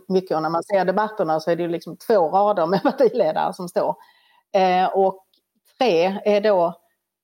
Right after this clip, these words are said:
eh, vänstre, kan man säga, för det är då vanliga vänstre med Ja-, Jakob Ellemann,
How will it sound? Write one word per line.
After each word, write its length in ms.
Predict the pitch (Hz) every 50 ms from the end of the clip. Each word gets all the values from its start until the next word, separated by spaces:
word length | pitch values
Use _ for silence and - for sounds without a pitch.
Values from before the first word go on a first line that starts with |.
| _ _ -
eh, 560 | 190 185 185 175 170 160 165 160 151 139 151
vänstre, 480 | 180 190 240 269 254 - - - 151 135
kan 140 | - 143
man 120 | 143 139 139
säga, 260 | - 123 135 139 131
för 140 | - - 180
det 60 | 185
är 160 | 185 180 175
då 400 | 175 190 175 160 165 160 156 - - - 160 156 180 -
vanliga 300 | 226 220 214 202 185 185
vänstre 380 | 247 285 - - - 196 170
med 200 | 165 170 170 165 - -
Ja-, 320 | 190 175 165 - - 180
Jakob 400 | 175 180 175 170 170 - 180 -
Ellemann, 460 | 180 185 185 160 147 151 160 196 220